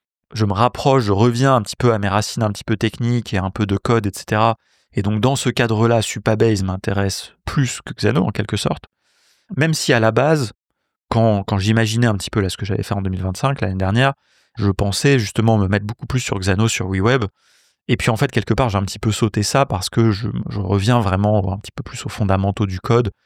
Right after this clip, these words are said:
avec le, le vibe coding. Et pour le vibe coding, bah, Supabase, encore une fois, comme je l'expliquais, est, euh, est beaucoup plus pertinent. Donc voilà, donc bon,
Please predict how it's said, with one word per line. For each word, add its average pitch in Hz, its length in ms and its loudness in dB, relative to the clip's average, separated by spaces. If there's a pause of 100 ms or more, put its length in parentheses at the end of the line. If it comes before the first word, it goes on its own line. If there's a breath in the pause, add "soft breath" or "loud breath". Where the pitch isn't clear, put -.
(260)
avec 101 380 0
le, 95 220 0
le 107 120 2
vibe 95 260 0
coding. 113 400 0 (400)
Et 113 320 4 (100)
pour 113 180 2
le 101 100 2
vibe 92 200 0
coding, 113 420 0
bah, 98 300 2
Supabase, 98 720 0 (180)
encore - 160 -18
une - 60 -20
fois, 104 140 0
comme - 140 -8
je 98 60 -8
l'expliquais, 123 480 -2 (380 soft breath)
est, 101 200 4
euh, 95 160 -2
est 110 100 -2
beaucoup 101 240 -6
plus - 140 -10
pertinent. 101 380 -2 (880)
Donc 165 180 4
voilà, 127 320 2
donc 139 500 0
bon, 117 200 0